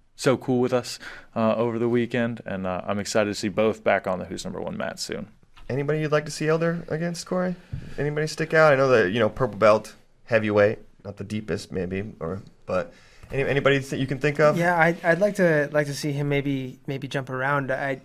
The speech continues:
Speaker 3: um, it's, it's tough to, to gauge who the purple and brown belts are
Speaker 2: Yeah,
Speaker 3: at the,
Speaker 2: of
Speaker 3: at,
Speaker 2: course.
Speaker 3: at the heavier weight classes, but I think, I think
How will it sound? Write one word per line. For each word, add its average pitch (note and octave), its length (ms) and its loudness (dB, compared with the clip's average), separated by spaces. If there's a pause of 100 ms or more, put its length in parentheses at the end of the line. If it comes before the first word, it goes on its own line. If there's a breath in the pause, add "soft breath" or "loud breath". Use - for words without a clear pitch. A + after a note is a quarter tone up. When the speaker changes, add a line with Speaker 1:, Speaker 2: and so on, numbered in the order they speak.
Speaker 3:
um, B2 420 -8 (460 soft breath)
it's, C#3 200 -12
it's D3 140 -10
tough D3+ 200 -2
to, C#3+ 140 -4
to - 220 -14
gauge C3 320 -6
who C#3+ 180 -4
the B2+ 100 -8
purple C3+ 320 -4
and C3+ 80 -6
brown C3 220 -2
belts B2+ 200 -6
are B2+ 220 0
Speaker 2:
Yeah, G2 280 4
Speaker 3:
at F#2+ 60 -6
the, C3 140 -2
Speaker 2:
of B2+ 80 -6
Speaker 3:
at, C3 120 -6
Speaker 2:
course. F#2+ 280 -2
Speaker 3:
at C3+ 160 -8
the A#2+ 340 -4 (280)
heavier C#3+ 320 0
weight C#3 160 -4
classes, C3+ 360 -2
but C3+ 240 -2 (480 loud breath)
I C#3+ 120 2
think, A#3 180 2
I E3+ 80 2
think G#3+ 240 4